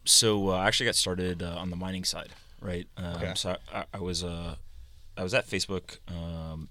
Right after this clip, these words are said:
Speaker 1: in, uh, the first time I'd heard about Bitcoin was in two thousand fourteen. Uh, there was a bunch of guys who were talking about it, and I think I really heard about it,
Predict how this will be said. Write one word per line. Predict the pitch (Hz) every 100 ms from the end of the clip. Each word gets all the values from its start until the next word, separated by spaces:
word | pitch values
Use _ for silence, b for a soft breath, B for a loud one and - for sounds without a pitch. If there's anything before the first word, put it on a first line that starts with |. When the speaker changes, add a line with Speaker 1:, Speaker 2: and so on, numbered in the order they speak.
| -
Speaker 1:
in, | 85 82 80 80 80
uh, | 78 78 76 76
the | 82
first | 92 -
time | 95
I'd | 87 78
heard | 85 80
about | 80 78
Bitcoin | 78 - 78
was | 78
in |
two | - 82
thousand | 82 78
fourteen. | 82 80 - 78 80 73 B B B B
Uh, | 82 73
there | 76
was | 78
a | 82
bunch | 82
of | 76
guys | 80 78 76
who | 78
were | 78 78 76 -
talking | - 80 80
about | 78 76 78
it, | 78 -
and | 78 76 76 - B B B
I | -
think | 98
I | 90
really | 85 82
heard | 82 82
about | 80
it, | 80